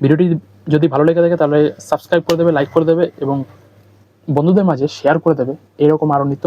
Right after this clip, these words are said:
নতুন ভিডিও পেতে ধন্যবাদ। আসছি নেক্সট ভিডিও, নেক্সট টপিক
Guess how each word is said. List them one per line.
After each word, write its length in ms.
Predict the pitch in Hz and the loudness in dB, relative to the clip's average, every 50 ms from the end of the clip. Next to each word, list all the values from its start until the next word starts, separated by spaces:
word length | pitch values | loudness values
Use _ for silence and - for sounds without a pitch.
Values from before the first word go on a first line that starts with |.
| 175 | 0
নতুন 160 | 175 175 180 175 165 151 139 127 | 0 2 2 2 2 2 0 -2
ভিডিও 180 | 135 147 175 170 | 0 2 2 2
পেতে 180 | 160 151 - 143 190 - _ _ _ _ _ _ - | 2 0 -2 -2 -6 -6 _ _ _ _ _ _ -8
ধন্যবাদ। 340 | 131 131 160 160 156 160 165 - _ - - | -4 0 0 2 2 0 -2 -6 _ -8 -8
আসছি 180 | 123 - - 151 139 147 | -6 -6 -4 -4 0 0
নেক্সট 180 | 165 160 - - 165 147 | 0 -2 -2 -4 -2 0
ভিডিও, 220 | 147 143 160 151 156 - _ _ - 143 | 0 2 2 2 2 0 _ _ -8 -6
নেক্সট 200 | 156 160 - - - - _ - | -6 -6 -6 -12 -20 -12 _ -4
টপিক 280 | 147 143 - 143 147 | -4 0 0 -2 -4